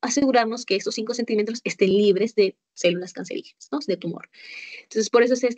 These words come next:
retira cinco centímetros de margen de, del tumor como mínimo. Y además se retiran al menos mínimo doce ganglios acompañados. Así no tenga, eh, no haya habido evidencia de, de ganglios afectados,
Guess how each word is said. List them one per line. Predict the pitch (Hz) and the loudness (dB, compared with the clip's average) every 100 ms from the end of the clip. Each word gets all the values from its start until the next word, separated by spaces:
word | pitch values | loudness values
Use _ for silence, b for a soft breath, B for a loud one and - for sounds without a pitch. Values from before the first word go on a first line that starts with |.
| - | -4
retira | 208 214 | 0 2
cinco | 214 247 233 | 0 -2 0
centímetros | 226 220 190 185 202 | 2 0 0 0 0
de | 196 | 0
margen | 170 190 190 - _ _ - | -2 -6 -8 -12 _ _ 0
de, | 196 - _ | 2 2 _
del | 196 196 | 0 0
tumor | 214 214 240 B _ _ | 0 -4 -4 B _ _
como | 285 277 262 | 0 2 -2
mínimo. | 196 - _ _ B B | -6 -12 _ _ B B
Y | - 302 | -6 -2
además | 330 302 269 285 | -2 0 2 0
se | - - 240 | -4 0 0
retiran | 226 226 214 214 _ _ _ _ | 0 -2 -2 -4 _ _ _ _
al | - 220 | 0 2
menos | 254 330 349 427 - _ _ _ _ _ _ _ _ _ | 4 2 2 -2 -6 _ _ _ _ _ _ _ _ _
mínimo | 262 370 427 415 | 2 4 4 0
doce | 202 233 - | 0 0 2
ganglios | 226 208 208 233 | 0 -2 -4 -4
acompañados. | 214 202 190 175 170 - - | -6 -4 -4 -6 -8 -8 -2
Así | 254 - 349 | -2 -2 -4
no | 320 311 | -4 -2
tenga, | 277 254 254 262 - _ - | 0 0 0 -2 -6 _ -6
eh, | 190 175 170 - | -4 -4 -6 -2
no | 226 | 2
haya | 240 233 | 4 2
habido | 202 208 214 | 0 -2 0
evidencia | 208 190 196 214 - | 0 -2 -4 -6 -8
de, | 202 180 175 - 302 B B B B _ _ _ | -4 -4 -6 -14 -18 B B B B _ _ _
de | 196 | 2
ganglios | 190 202 196 202 | 2 0 -2 -4
afectados, | 214 175 190 180 269 - | -4 0 2 2 0 -6